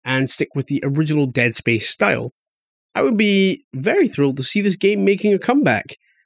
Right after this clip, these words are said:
I've been, honestly, I'm surprised it stayed as dead as long as it has. I thought this would be a fantastic franchise to be resurrected,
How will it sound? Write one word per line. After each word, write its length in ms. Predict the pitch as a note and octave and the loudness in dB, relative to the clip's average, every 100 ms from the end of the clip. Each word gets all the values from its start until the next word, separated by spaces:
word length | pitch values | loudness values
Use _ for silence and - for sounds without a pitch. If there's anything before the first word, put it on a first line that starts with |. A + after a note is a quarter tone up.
| _ _ _ _ | _ _ _ _
I've 260 | D3+ C#3 | 0 0
been, 460 | C#3+ E3 D#3+ D#3 D3+ - | 2 4 6 4 2 0
honestly, 340 | A3+ F4 - | 2 2 2
I'm 160 | C#3 D3 | 2 2
surprised 540 | - D3+ G3 A#3+ G3+ | 0 -2 0 2 0
it 120 | D3 - | -2 -8
stayed 360 | - D#3 D3+ | 0 2 2
as 120 | C#3+ | -2
dead 400 | C3+ D3 E3 E3 | -2 2 4 2
as 180 | C#3+ D3 | 0 0
long 180 | D3 F3 | 2 2
as 80 | D3+ | 2
it 120 | D3 | 0
has. 540 | B2+ - D4 A#2+ - - _ _ _ _ _ _ | 0 -2 0 -2 -4 -16 _ _ _ _ _ _
I 100 | - | -10
thought 200 | B2+ B2+ | -4 -2
this 160 | C3+ A#2+ | -2 -4
would 120 | B2 | -4
be 280 | B2 A#2+ A#2+ | -2 -2 -4
a 220 | A#2+ A#2+ | -6 -6
fantastic 480 | A#2 A#2+ A#2+ C#3 A#2+ | -4 -4 -2 -4 -4
franchise 540 | A#2 D#3+ G3+ A#2 A2+ - | 0 -2 0 -2 -2 -4
to 100 | A2 | -2
be 240 | A2+ A2+ | -2 -2
resurrected, 680 | A2+ A#2+ A#2 A2+ - C#3+ D3 | -2 -2 -2 -4 -4 -6 -6